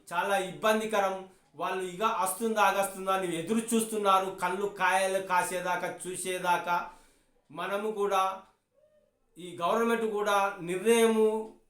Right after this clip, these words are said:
వెనువెంటనే నిర్ణయాలు తీసుకొని ప్రజలకు చెప్పాల్సి-, చెప్పాల్సిందిగా నేను మనవి చేసుకుంటున్నాను. ఏమాత్రము సహకరించని,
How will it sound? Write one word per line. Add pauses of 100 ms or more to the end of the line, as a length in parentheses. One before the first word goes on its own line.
(160)
వెనువెంటనే
నిర్ణయాలు
తీసుకొని
ప్రజలకు
చెప్పాల్సి-,
చెప్పాల్సిందిగా
నేను (360)
మనవి
చేసుకుంటున్నాను. (1040)
ఏమాత్రము
సహకరించని,